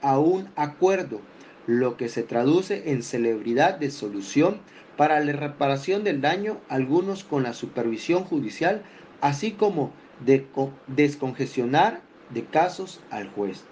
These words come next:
Los mecanismos alternativos de solución de controversia son aquellos mecanismos de los cuales se pueden valer las partes con el fin de dirimir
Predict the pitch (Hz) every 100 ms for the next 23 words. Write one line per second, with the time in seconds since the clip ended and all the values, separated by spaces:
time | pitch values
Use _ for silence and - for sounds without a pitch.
0 | - - - - - - - - - -
1 | - - - - - 117 120 113 - 127
2 | 190 240 240 226 160 143 139 131 165 170
3 | 127 101 101 107 101 - 156 185 185 170
4 | 113 101 110 165 185 202 185 - 220 240
5 | 208 202 208 202 156 139 113 131 160 175
6 | 147 135 139 131 - - 185 214 202 -
7 | 143 170 190 180 131 127 175 170 127 -
8 | 156 160 165 139 - 131 127 117 185 214
9 | 196 151 120 113 123 180 262